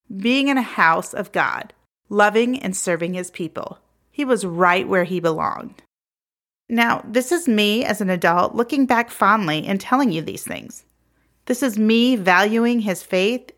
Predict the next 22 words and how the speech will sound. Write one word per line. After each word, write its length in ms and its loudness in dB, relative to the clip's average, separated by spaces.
and 280 -2
seeing 400 0
it 300 2
as 180 -4
an 100 -2
integral 520 0
part 460 2
of 280 2
who 80 0
he 120 2
was. 540 0
Want 240 0
to 80 -2
know 200 0
what 120 2
I 80 4
thought 240 4
about 300 2
it 100 -4
as 220 -4
a 60 -8
teenager? 640 -4